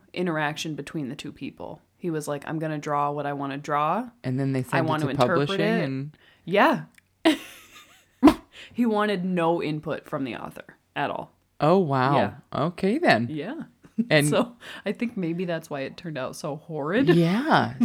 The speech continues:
Speaker 2: So was,
Speaker 1: <laughs>
Speaker 2: like, the first time that Alan saw the, the pictures was when the book was made and, like, mass printed?
Speaker 1: I don't know. I'm sure they probably showed them to him, like, before it was actually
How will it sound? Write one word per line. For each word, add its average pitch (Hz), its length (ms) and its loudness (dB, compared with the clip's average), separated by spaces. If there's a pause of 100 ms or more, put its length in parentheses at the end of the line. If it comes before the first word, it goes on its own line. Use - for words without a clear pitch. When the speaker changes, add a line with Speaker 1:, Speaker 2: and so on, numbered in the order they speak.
Speaker 2:
So 165 160 8
was, 165 300 4 (240)
Speaker 1:
<laughs> - 140 -20
Speaker 2:
like, 147 180 2
the 160 100 -2
first 165 300 -2
time 165 220 -4
that 151 240 -4
Alan 139 420 -4
saw 127 600 -6 (800)
the, 127 200 -6 (360)
the 123 100 -6
pictures 120 480 -6
was 107 160 -8
when 113 160 -4
the 104 80 -2
book 110 360 -4
was 107 180 -6
made 117 680 -4
and, 110 180 -4
like, 101 340 -8
mass 110 340 -4
printed? 107 380 -2
Speaker 1:
I - 40 0
don't 214 180 -2
know. 202 160 -2
I'm 226 160 4
sure 262 180 0
they 175 120 -2
probably 135 340 -4
showed 143 460 -10 (180)
them 160 240 -10
to - 180 -14
him, 127 140 -10
like, - 160 -12 (300)
before 147 420 -10
it 127 80 -10
was 147 240 -14
actually - 640 -14